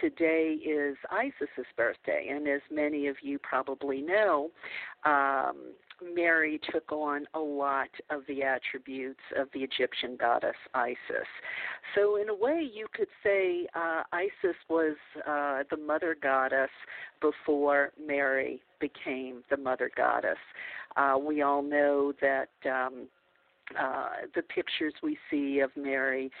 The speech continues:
holding Jesus on her lap were really just copies of Isis, uh, with, um, with Horus, her son. And, uh, as Christianity came into the ancient world, trying to,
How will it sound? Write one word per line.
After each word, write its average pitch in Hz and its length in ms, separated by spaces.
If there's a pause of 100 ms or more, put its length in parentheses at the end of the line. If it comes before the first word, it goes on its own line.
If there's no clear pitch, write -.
(220)
holding 143 460
Jesus 135 500
on 131 160
her 131 180
lap 131 480 (360)
were 151 120
really 151 440
just 147 320 (260)
copies 165 680 (240)
of 147 360 (140)
Isis, 143 560 (640)
uh, 131 560 (260)
with, 151 220 (240)
um, 139 360 (380)
with 160 160
Horus, 143 500 (260)
her 139 140 (160)
son. 127 400 (540)
And, 147 560
uh, 147 200 (180)
as 147 60 (100)
Christianity 147 880 (140)
came 143 300
into 139 240
the 139 160
ancient 135 360
world, 143 460 (200)
trying 143 380
to, 143 160